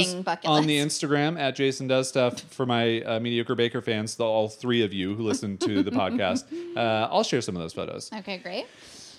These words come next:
Speaker 1: So let's move in. Oh, okay. So the big preview is obviously
Speaker 2: We're traveling.
Speaker 1: we're traveling. That's the big thing.
Speaker 2: We are traveling full
Speaker 1: We
Speaker 2: time.
Speaker 1: are traveling.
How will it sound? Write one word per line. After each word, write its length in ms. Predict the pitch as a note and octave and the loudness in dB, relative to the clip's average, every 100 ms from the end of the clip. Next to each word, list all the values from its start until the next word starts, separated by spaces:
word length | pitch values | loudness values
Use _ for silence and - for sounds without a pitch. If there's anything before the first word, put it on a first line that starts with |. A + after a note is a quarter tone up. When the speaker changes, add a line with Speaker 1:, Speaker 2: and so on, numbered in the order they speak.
| - - | -20 -14
Speaker 1:
So 800 | - D4 C4+ C4 B3+ B3+ B3 - - - | -2 0 2 2 2 2 0 -6 -16 -4
let's 260 | C4 C4+ | -4 -2
move 160 | E4+ C#4 | -2 2
in. 220 | C#4+ C#4 - | 2 2 4
Oh, 160 | D4 - | 4 4
okay. 240 | A3+ E3 | -2 -4
So 180 | G3 A#3 | -4 -6
the 80 | G#3 | 0
big 220 | C4+ C4+ | 0 0
preview 460 | A#3+ F3 D#3 D#3+ F3 G3+ | -6 -6 -6 -6 -6 -4
is 60 | |
obviously 880 | G3 F#3 F3+ - G3+ D#3 D3+ D#3 G3+ _ _ _ _ _ _ | 0 0 -2 -8 -4 -4 -2 -6 -10 _ _ _ _ _ _
Speaker 2:
We're 60 | G#2+ | -2
traveling. 340 | D3 G#2+ E2 | 4 4 2
Speaker 1:
we're 60 | A#3+ | -2
traveling. 460 | B4 C#4 F3 F#3+ G3+ _ - | 2 0 -2 -10 -16 _ -4
That's 240 | A3+ A3+ | -4 -4
the 60 | B3+ | -4
big 180 | A3+ G3 | -4 -4
thing. 220 | - - _ - | -16 -18 _ -6
Speaker 2:
We 160 | A#2 A#2+ | 0 2
are 100 | A#2 | 4
traveling 400 | B2 G2+ G2 G2+ | 4 4 0 -2
full 140 | - | 0
Speaker 1:
We 120 | C4 | 2
Speaker 2:
time. 240 | B3 - G#3+ | 0 0 0
Speaker 1:
are 260 | G#3+ G3+ | 0 -2
traveling. 400 | - - - - | -6 -12 -12 -18